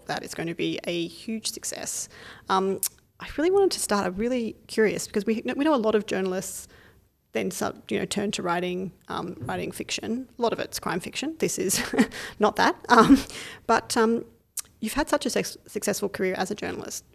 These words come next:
Have you always wanted to write fiction as well, or is this something that's come upon you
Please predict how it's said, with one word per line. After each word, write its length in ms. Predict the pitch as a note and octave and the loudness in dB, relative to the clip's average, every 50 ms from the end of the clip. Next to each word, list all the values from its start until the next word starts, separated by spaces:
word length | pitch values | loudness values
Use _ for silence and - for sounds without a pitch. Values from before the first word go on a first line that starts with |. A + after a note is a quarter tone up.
| _ _ - | _ _ -6
Have 160 | - G#3 G#3 | -6 -4 -2
you 100 | A3 - | -2 0
always 320 | - A3 A3 A#3+ A#3+ A#3 | 2 6 8 8 8 6
wanted 320 | A3 G3+ G3+ G3+ G3+ G3 G3+ | 4 4 4 4 2 2 -2
to 340 | - - G#3+ G#3+ - G#3+ G#3+ | -4 -4 -2 0 -2 -2 0
write 260 | G#3+ F#3+ F#3 F3+ - | 0 0 0 0 -2
fiction 320 | - F#3 - - G#3+ G3+ | -4 -4 -4 -2 -4 -4
as 200 | G#3 G3 F#3 - | -4 -6 -4 0
well, 280 | - A3+ D4 E4+ F#4 F4 | 2 2 4 4 4 4
or 80 | B3 G3+ | 6 4
is 100 | G3 G3 | 4 4
this 100 | G#3 - | 2 0
something 360 | - G3+ F3+ - - G3 - | -2 -2 -4 -4 -4 -4 -4
that's 200 | - - - - | -4 -4 -6 -8
come 440 | - - G3+ G3 G3 F#3+ - - - - | -6 -4 -4 -4 -4 -4 -6 -8 -8 -8
upon 380 | - - - - G3+ G#3 G3 | -8 -8 -4 -4 -2 -2 0
you 320 | F#3+ F#3 F3+ F3 E3+ F3 | 0 0 2 2 0 -2